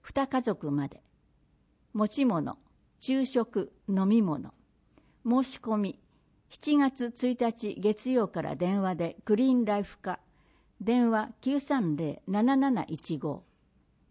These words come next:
写真、環境保全や自然科学について学びます。説明、大勢の参加者が映像を見ている写真です。子ども大学三郷。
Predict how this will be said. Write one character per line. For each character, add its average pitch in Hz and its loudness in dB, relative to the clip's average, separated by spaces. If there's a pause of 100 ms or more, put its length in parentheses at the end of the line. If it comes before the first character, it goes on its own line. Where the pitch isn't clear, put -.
(640)
写 214 -4
真、 226 -2 (920)
環 285 4
境 285 2
保 277 0
全 180 0
や 151 -2
自 214 -8
然 269 4
科 277 0
学 254 0
に 170 0
つ - -10
い 147 -4
て 147 -4
学 160 0
び 151 -2
ま 147 -6
す。 - -20 (680)
説 220 -2
明、 214 2 (360)
大 254 4
勢 277 4
の 220 2
参 220 0
加 214 -4
者 196 -4
が 165 -2 (140)
映 220 6
像 226 4
を 214 4
見 208 0
て 185 -2
い 170 0
る 165 -4
写 156 -8
真 147 -4
で 156 -6
す。 - -20 (1700)
子 240 6
ど 294 8
も 302 8
大 277 6
学 175 -2
三 170 -2
郷。 - -8